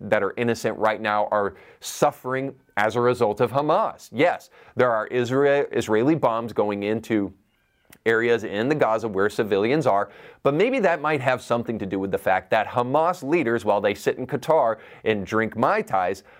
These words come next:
are demanding and commanding their civilians stay in the area to become martyrs and to endure the fire and to stand up for Allah by dying,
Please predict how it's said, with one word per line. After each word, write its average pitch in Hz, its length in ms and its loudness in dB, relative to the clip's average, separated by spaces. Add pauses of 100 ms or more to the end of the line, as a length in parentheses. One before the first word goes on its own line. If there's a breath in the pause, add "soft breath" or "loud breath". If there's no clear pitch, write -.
(200 loud breath)
are 131 360 0 (280)
demanding 143 680 0
and 123 160 -2
commanding 139 580 0
their 110 140 2
civilians 123 800 0 (280 loud breath)
stay 180 520 0
in 147 120 0
the 135 140 0
area 123 320 4
to 120 140 -4
become 117 380 -2
martyrs 104 500 -2
and 110 240 -2 (200 loud breath)
to 127 140 2
endure 113 400 2
the 95 120 -6
fire 123 500 -2 (260 soft breath)
and 107 520 -4
to 117 360 0 (140 loud breath)
stand 139 300 0
up 139 160 0
for - 260 -2
Allah 127 400 0
by 107 260 0
dying, 104 560 -2